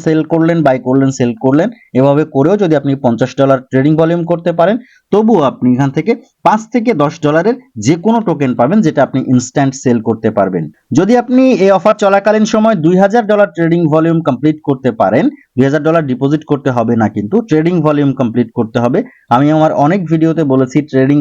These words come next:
ভলিউম কি, আশা করছি আপনারা জানেন যে ট্রেডিং ভলিউম কি। যদি আপনি দুই হাজার ডলার ট্রেডিং ভলিউম এই অফার চলাকালীন সময়ে, অর্থাৎ এই তেরো দিনের মধ্যে কমপ্লিট করতে পারেন, তাহলে আপনি বিশ ডলার থেকে পঞ্চাশ ডলারের যে কোনো টোকেন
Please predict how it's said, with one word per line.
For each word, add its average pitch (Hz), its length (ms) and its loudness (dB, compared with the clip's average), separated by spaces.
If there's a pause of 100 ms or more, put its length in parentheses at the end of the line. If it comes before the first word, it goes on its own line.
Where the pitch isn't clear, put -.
ভলিউম 139 300 0 (140)
কি, 135 100 2 (420)
আশা - 200 -4
করছি 147 320 -4
আপনারা 127 300 2 (360)
জানেন 127 320 2
যে 170 100 0
ট্রেডিং 123 320 0
ভলিউম 113 340 2
কি। 185 100 -2 (300)
যদি 170 220 0
আপনি 226 200 -2
দুই 196 140 2
হাজার 196 220 0
ডলার 202 220 -2
ট্রেডিং 180 280 -2
ভলিউম 190 300 0
এই 156 100 2
অফার 151 280 -2
চলাকালীন 156 500 0
সময়ে, 160 280 0 (100)
অর্থাৎ 143 200 -4
এই 139 160 -2
তেরো 147 240 2
দিনের 156 260 0
মধ্যে 143 240 0
কমপ্লিট 135 420 -2
করতে 123 280 -4
পারেন, 110 340 0 (400)
তাহলে 175 300 0 (320)
আপনি 127 240 0 (160)
বিশ 165 260 2
ডলার 202 300 0
থেকে 226 140 0 (100)
পঞ্চাশ 139 380 -2
ডলারের 160 360 0
যে 113 180 -2
কোনো 170 220 -2 (100)
টোকেন 120 260 -2